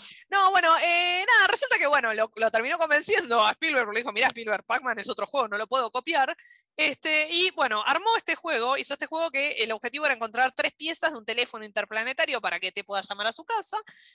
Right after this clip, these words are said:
Las piezas estaban repartidas por distintos agujeros. Si vos buscás, este,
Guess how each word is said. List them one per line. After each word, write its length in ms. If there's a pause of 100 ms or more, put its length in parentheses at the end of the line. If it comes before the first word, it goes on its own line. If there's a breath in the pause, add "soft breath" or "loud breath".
(140 loud breath)
Las 220
piezas 300
estaban 280
repartidas 440
por 140
distintos 420
agujeros. 400
Si 80
vos 160
buscás, 420
este, 400